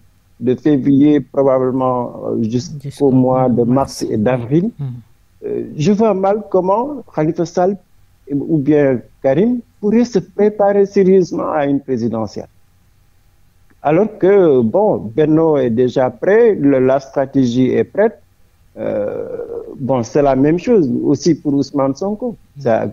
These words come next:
Speaker 1: que, qu'est-ce qui va se passer pour lui ? S'il est éliminé, comment le P A S T F peut, euh,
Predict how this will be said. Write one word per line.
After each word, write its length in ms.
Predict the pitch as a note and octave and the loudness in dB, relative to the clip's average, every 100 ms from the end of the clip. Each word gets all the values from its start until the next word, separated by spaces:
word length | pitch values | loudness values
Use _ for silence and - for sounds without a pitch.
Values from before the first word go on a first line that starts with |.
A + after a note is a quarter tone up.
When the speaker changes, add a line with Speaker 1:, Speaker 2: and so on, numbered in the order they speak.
| - | -2
Speaker 1:
que, 120 | C3 | -2
qu'est-ce 280 | - F3+ F3 | -2 -4 -2
qui 140 | F#3 | 0
va 160 | D#3 D3+ | 0 -2
se 140 | D3+ | -6
passer 420 | C3 C#3+ D3 E3+ | -10 -8 -4 -2
pour 220 | D#3+ D#3+ E3 | -2 0 0
lui ? 300 | A3 D#3+ G#2 | 0 -2 -4
S'il 220 | E3+ F3+ | 0 0
est 140 | E3 | 2
éliminé, 600 | E3+ E3 E3 F3+ G3+ A3+ _ _ _ _ _ _ | 2 2 2 2 0 0 _ _ _ _ _ _
comment 300 | - F#3 F#3 | -4 0 0
le 180 | F3 D3+ | 2 0
P 160 | - D#3+ | -2 -6
A 0 | |
S 140 | D#3 | -4
T 120 | F3 | -6
F 40 | F3 _ | -6 _
peut, 340 | - F3+ A#3 C#4 - _ _ _ - | 2 2 2 -4 -18 _ _ _ -8
euh, 840 | C3+ B1+ B1 A#1+ - - - - | -2 0 0 -2 -2 -2 -2 -2